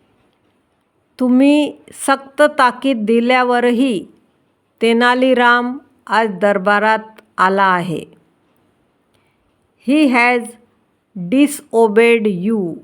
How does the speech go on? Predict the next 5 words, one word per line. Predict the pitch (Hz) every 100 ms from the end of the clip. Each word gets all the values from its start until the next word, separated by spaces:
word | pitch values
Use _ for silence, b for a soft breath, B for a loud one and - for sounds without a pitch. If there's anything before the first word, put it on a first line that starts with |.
| _ _ _ _ _ _ _ _ _ _ _ _ _ _ _
त्याने | 202 208 226 240
तुमची | 240 220 214 214 214 240 240 - _
आज्ञा | 190 190 180 202 226 220
मोडली | 202 190 202 214 214 214
आहे, | 180 160 -